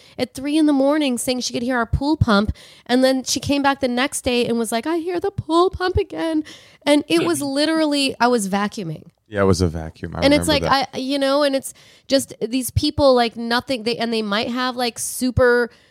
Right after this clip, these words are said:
Speaker 1: super sonic hearing. And if you do run into them in the halls and they confront you, which I don't think they will, 'cause they're little pus-, pussy, pussy bitch people, and they're just gonna do their correspondence, talk about it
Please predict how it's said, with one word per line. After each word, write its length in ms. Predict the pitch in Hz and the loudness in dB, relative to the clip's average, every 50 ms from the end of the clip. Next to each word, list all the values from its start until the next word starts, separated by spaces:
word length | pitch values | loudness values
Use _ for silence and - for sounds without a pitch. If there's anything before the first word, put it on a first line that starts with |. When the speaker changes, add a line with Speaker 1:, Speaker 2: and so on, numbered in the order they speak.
| _ _ _ _ | _ _ _ _
Speaker 1:
super 840 | - - - - - - - 285 269 - 277 262 254 247 240 240 240 | -12 -8 -6 -6 -2 2 2 4 4 4 4 4 6 6 4 4 2
sonic 460 | - - - 247 233 226 233 240 226 | 0 -2 -2 -2 0 0 0 -2 -4
hearing. 400 | - - 240 233 233 240 240 240 | -6 -6 -4 -2 -2 0 0 0
And 100 | 226 220 | 0 -2
if 100 | 214 - | -2 -2
you 120 | 220 226 220 | -4 -6 -6
do 260 | 185 220 240 247 240 | -6 -4 -4 -4 -2
run 240 | 214 214 220 233 233 | -2 0 0 2 2
into 240 | 233 254 262 285 | 2 0 0 0
them 160 | 254 254 247 247 | 0 0 -2 -2
in 120 | 240 226 | -2 -2
the 80 | 214 202 | -2 0
halls 360 | 208 226 247 269 277 262 226 | 2 2 4 4 2 2 0
and 140 | 233 220 208 | -2 -2 0
they 100 | 208 202 | -2 -2
confront 600 | - - 214 196 - - - 208 240 320 - - | -2 -6 -10 -10 -10 -6 -2 0 0 0 0 0
you, 320 | 233 220 202 196 208 226 - - _ _ _ _ - | 2 4 4 6 4 2 0 -4 _ _ _ _ -6
which 180 | 220 214 - - - | -6 -6 -4 -4 -4
I 100 | 170 170 | -2 -2
don't 160 | 165 175 190 | -2 -2 -2
think 160 | 220 233 226 | -4 -6 -6
they 120 | - 254 | -4 -2
will, 280 | 254 269 302 294 285 277 | 0 0 2 2 2 2
'cause 160 | - 226 190 | 0 -2 0
they're 160 | 175 175 165 | 0 0 0
little 220 | 165 175 185 185 190 | 0 0 -2 -2 -2
pus-, 300 | - - - 269 - - - _ | -4 -6 -6 -6 -6 -10 -10 _
pussy, 500 | - - 302 294 - 254 214 196 196 196 - - - - - _ _ - | 0 0 0 0 0 2 2 2 2 0 -2 -8 -18 -20 -20 _ _ 0
pussy 320 | - 262 269 - 262 233 | 2 2 4 4 0 0
bitch 260 | 196 220 233 - - | 2 2 0 2 0
people, 440 | - - 214 196 - 208 202 196 196 | -4 -4 -4 -2 0 2 4 4 4
and 200 | 196 170 190 190 | 2 2 0 0
they're 120 | 185 185 185 | 0 0 0
just 200 | 185 196 - - | -2 -4 -4 -2
gonna 180 | 208 190 190 | 0 0 0
do 200 | 180 170 196 202 | 0 -2 -2 0
their 120 | 202 226 226 | 0 0 0
correspondence, 720 | - - 254 262 247 - - 233 226 226 214 226 220 - | 0 0 0 0 0 0 0 0 2 2 0 0 -2 -2
talk 240 | - - 180 190 - | -2 -2 -2 -2 -2
about 220 | 220 220 233 233 | -2 0 0 2
it 160 | 240 240 - | 2 0 -2